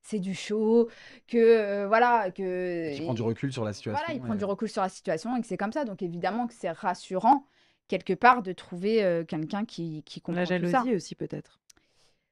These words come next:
Speaker 3: Ils
Speaker 1: Ah,
Speaker 3: sont peut-être
Speaker 1: ah,
Speaker 3: moins jaloux quand ils s-, non, pas le... non, c'est pas le cas.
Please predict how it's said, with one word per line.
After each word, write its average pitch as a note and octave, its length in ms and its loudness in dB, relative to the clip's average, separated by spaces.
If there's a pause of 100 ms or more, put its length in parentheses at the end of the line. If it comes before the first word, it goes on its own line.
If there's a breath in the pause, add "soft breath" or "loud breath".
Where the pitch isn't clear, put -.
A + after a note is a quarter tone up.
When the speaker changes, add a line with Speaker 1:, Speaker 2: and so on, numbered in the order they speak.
(120)
Speaker 3:
Ils - 80 -16
Speaker 1:
Ah, A3 100 8
Speaker 3:
sont F3+ 60 4
peut-être A3+ 240 4
Speaker 1:
ah, - 20 4
Speaker 3:
moins A#3 240 8
jaloux A3 340 2
quand G#3 220 -2
ils G3 40 -8
s-, - 180 -12
non, A#3 140 0
pas B3 180 2
le... A3+ 160 -2
non, A3+ 140 -4
c'est A#3 140 -8
pas A#3 120 -4
le G#3+ 60 -6
cas. D5+ 160 -6